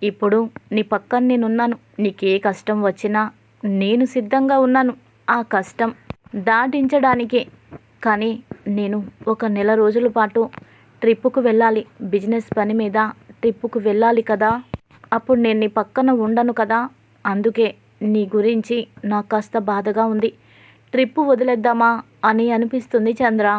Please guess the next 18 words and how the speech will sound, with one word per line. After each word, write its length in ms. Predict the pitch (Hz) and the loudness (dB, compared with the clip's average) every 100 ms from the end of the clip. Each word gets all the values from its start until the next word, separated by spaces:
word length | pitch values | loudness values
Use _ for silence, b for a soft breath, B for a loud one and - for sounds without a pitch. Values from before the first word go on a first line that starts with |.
| - - | -2 -2
అని 180 | 233 240 | 0 0
అంటే, 280 | 226 202 226 - b b b b | 0 2 2 0 b b b b
"వద్దండి, 540 | 190 208 185 247 226 220 220 - - | -2 0 2 0 2 0 -4 -12 -8
వద్దు. 340 | 190 214 190 240 - - | -2 0 2 -2 -4 -14
ట్రిప్పుకు 480 | - 220 220 247 262 | -4 -4 -4 -2 0
వెళ్ళకపోతే 680 | 220 214 220 214 202 220 226 226 - 202 | 2 2 0 -2 -2 0 -2 -2 -12 -16
చాలా 360 | - 233 202 233 | -8 -2 0 2
ఇబ్బంది. 400 | 233 202 233 233 - - _ _ _ _ - | 2 2 2 0 -4 -14 _ _ _ _ -2
మనమంటే 680 | 214 208 240 240 214 208 208 | 0 2 2 2 2 2 2
గిట్టని 440 | 196 202 262 262 | 0 -2 0 2
వాళ్ళు 300 | 233 214 226 220 - _ - 190 - - - - _ _ _ _ _ | 2 2 2 -2 -8 _ -16 -16 -20 -18 -16 -16 _ _ _ _ _
మన 220 | 214 220 | 0 0
బిజినెస్ 520 | 208 202 202 226 220 226 | 2 0 0 -2 -2 -2
మీద 160 | 202 | 0
లేనిపోనివి 720 | 220 214 220 240 233 226 233 | 2 2 2 2 0 0 0
చెప్పి 360 | 240 233 208 254 247 b b b - | 0 -2 0 -2 -2 b b b -14
దెబ్బ 340 | 175 214 190 | -2 0 0
కొడతారు. 480 | 240 254 220 240 226 | 0 0 0 0 -2